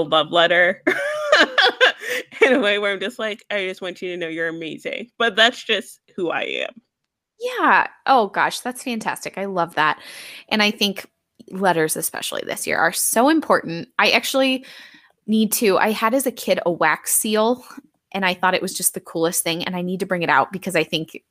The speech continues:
Speaker 2: that would just be the coolest thing to wax
Speaker 1: Oh,
Speaker 2: seal
Speaker 1: so
Speaker 2: some,
Speaker 1: fancy.
Speaker 2: some Galentine's letters.
Speaker 1: <laughs> Yeah. Actually, matter of fact, Caitlin, whose tur-, oh, I think it's my turn. I was about to say, whose turn is it? I think we've,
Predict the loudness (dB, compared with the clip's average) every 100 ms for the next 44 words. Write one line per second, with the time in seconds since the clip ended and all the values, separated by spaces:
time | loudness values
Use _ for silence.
0 | -18 -4 -2 -2 -4 -4 -8 -6 -6 -4
1 | -2 0 0 0 -4 -4 -6 -6 -12 -8
2 | 0 2 4 2 2 0 2 2 2 2
3 | 0 -4 -2 -2 -4 -10 0 0 0 -8
4 | -6 0 2 4 2 2 0 2 0 0
5 | 0 0 0 -2 -4 -6 -4 -2 -2 -4
6 | -8 -14 -10 0 2 0 -4 _ 0 0
7 | 2 4 6 4 -2 -14 0 0 2 0
8 | 0 -2 0 2 2 4 2 2 -6 0
9 | 4 6 6 4 2 0 -2 -2 0 0
10 | 0 0 2 2 0 0 2 2 4 6
11 | 6 4 2 0 2 4 6 4 6 6
12 | 8 6 0 4 6 6 6